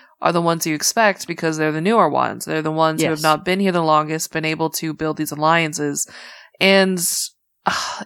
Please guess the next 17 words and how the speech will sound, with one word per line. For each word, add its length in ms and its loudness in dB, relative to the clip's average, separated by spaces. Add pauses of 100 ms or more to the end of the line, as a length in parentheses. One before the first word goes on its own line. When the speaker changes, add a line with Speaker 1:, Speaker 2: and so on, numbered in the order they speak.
(100)
Speaker 1:
it 140 4
makes 240 2
sense, 280 4
I 100 6
guess, 240 4
for 40 -2
the 80 2
contestants, 720 0
but 140 -2
it's 240 -2
just, 180 -6 (340)
as 160 0
a 80 2
viewer, 520 4
it 180 0
was 200 -2
so 680 0